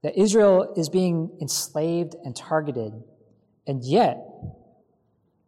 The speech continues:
we find in chapter one that they keep growing and multiplying and being strong. And here in chapter two, we find this person who, or this family who has a son. In fact,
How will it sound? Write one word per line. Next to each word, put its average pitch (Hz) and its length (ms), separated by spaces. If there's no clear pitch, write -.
we 139 100
find 170 320
in 147 80
chapter 175 260
one 180 220
that 147 140
they 151 80
keep 233 280
growing 185 480
and 165 100
multiplying 175 640
and 156 100
being 175 160
strong. 175 800
And 151 140
here 214 300
in 165 200
chapter 180 300
two, 254 240
we 185 120
find 180 440
this 170 160
person 185 440
who, 156 300
or 156 200
this 151 160
family 208 500
who 151 400
has 139 220
a 165 60
son. 185 500
In 143 80
fact, 165 340